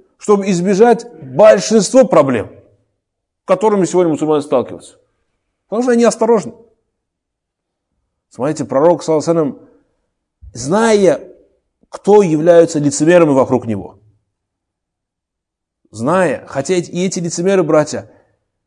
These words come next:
притесняли мусульман, создавали им проблемы, даже покушались на честь пророка, обвинили пророка, саллаллаху алейхи ва саллям, супругу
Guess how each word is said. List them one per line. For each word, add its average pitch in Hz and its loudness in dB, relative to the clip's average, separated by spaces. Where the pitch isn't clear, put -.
притесняли 160 -2
мусульман, 127 -4
создавали 156 0
им 160 0
проблемы, 147 -2
даже 202 2
покушались 202 0
на 165 -6
честь - 0
пророка, 190 0
обвинили 156 -2
пророка, 180 2
саллаллаху 175 0
алейхи 156 -2
ва - -14
саллям, 185 -6
супругу 170 -2